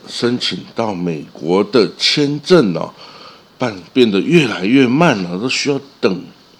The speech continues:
十一个月到两年的时间呐。本来三十分钟的事情可以搞定的，结果他需要等到好久好久。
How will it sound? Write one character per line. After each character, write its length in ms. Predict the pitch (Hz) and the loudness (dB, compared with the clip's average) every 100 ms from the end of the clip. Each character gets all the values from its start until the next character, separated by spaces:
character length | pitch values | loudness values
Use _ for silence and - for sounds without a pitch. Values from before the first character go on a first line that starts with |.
| - - - - - | -20 -20 -20 -20 -10
十 320 | - - 120 139 | -6 -2 0 0
一 140 | 175 | 0
个 140 | 135 | -2
月 180 | 135 151 | -2 0
到 220 | 143 139 | 0 0
两 440 | 104 104 85 85 87 | 2 2 2 -4 -4
年 360 | 90 85 117 | -4 -4 -6
的 120 | 131 135 | -4 -4
时 320 | - - - 90 | -6 -14 -12 -14
间 280 | - 127 123 | -2 0 2
呐。 120 | 120 - - - - - - _ | -2 -6 -20 -16 -16 -16 -20 _
本 100 | 85 69 | -10 -8
来 200 | 73 87 | -8 -6
三 240 | - 123 | -2 -2
十 160 | 123 98 | -2 -6
分 220 | 117 113 | -4 -4
钟 240 | 117 113 | -2 0
的 80 | 104 | -2
事 260 | 87 - 101 | -4 -6 -6
情 240 | - 73 69 | -6 -10 -6
可 80 | 98 | -6
以 80 | |
搞 240 | 92 - 73 104 | -4 -6 -6 -2
定 240 | 120 85 | -2 -2
的， 140 | 64 | -6
结 140 | - 78 | -8 -6
果 100 | 76 | -6
他 100 | 85 | -8
需 140 | - | -8
要 60 | 80 | -8
等 160 | 69 67 | -8 -12
到 120 | 69 78 - - - - - | -8 -10 -12 -20 -20 -20 -20
好 340 | - 95 139 | -6 0 0
久 180 | 156 101 | 2 0
好 220 | - 90 | 0 -6
久。 140 | - | -6